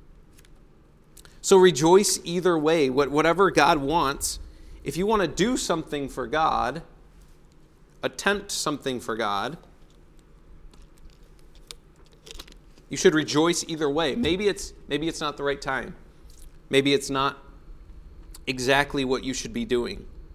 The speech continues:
Maybe, in, as in this case, it's for someone else to do. But you need to, you, you inspire the idea, as, as David did. Uh, going back to verse one, I almost wonder,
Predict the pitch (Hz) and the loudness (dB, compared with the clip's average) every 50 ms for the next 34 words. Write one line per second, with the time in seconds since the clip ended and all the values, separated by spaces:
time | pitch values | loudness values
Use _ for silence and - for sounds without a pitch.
0 | - - - - - - - 143 185 269 247 190 170 185 - - - - - - | -20 -20 -20 -20 -20 -4 4 6 6 6 6 4 2 2 -2 -4 -10 -16 -8 -6
1 | 131 131 131 123 - 120 120 120 120 117 117 113 - - 110 123 143 - - - | -4 -4 -4 -4 -4 -4 -4 -2 -4 -4 -6 -6 -6 -4 -4 -4 -4 -6 -10 -14
2 | - - - - 160 - - 185 175 - 208 196 196 190 196 190 - - - - | -18 -20 -8 -8 -6 -4 -2 -2 0 0 0 0 0 -2 -4 -4 -6 -8 -10 -12
3 | - - 78 - - - - - - - - - - - - - - 139 135 - | -10 -10 -12 -12 -14 -16 -20 -20 -20 -20 -20 -20 -20 -20 -14 -2 0 0 0 0
4 | 143 147 190 240 254 202 175 175 185 185 175 - - - - 139 156 147 - - | -2 0 0 2 4 6 6 6 4 2 -2 -8 -14 -14 -6 -4 -4 -4 -4 -4
5 | 156 147 - - - - - - 143 160 196 190 - 147 175 220 196 151 131 123 | -6 -6 -8 -12 -18 -20 -14 -6 -4 -4 -4 -4 -4 -4 -4 -2 -2 -2 -4 -4
6 | - - 135 127 123 123 120 131 123 113 117 127 151 160 - - - - - - | -2 -2 0 0 0 0 0 0 -2 -2 -2 -2 -2 -4 -4 -8 -12 -18 -20 -20
7 | _ - - - - - - - - - - - _ - - - - - - - | _ -20 -20 -20 -20 -20 -20 -20 -20 -20 -20 -20 _ -20 -20 -20 -20 -20 -20 -20
8 | - - - - - 120 120 127 123 117 - - 131 123 110 127 123 127 120 117 | -20 -20 -20 -12 -6 -2 -2 -2 -2 -4 -2 -2 -2 0 2 2 2 2 0 0
9 | 113 139 131 107 - - - - - - - 190 - 151 160 156 147 131 - - | 0 0 0 0 -2 -8 -16 -20 -20 -18 -16 2 6 8 10 10 10 6 2 -4
10 | - - 147 - 185 190 202 185 175 165 160 156 180 185 - 190 185 170 156 165 | -12 -14 0 4 4 6 8 8 6 6 6 4 2 4 4 4 4 6 4 4
11 | 175 180 175 - 175 165 170 170 170 165 165 165 - | 4 4 2 2 0 0 2 2 2 2 2 0 -4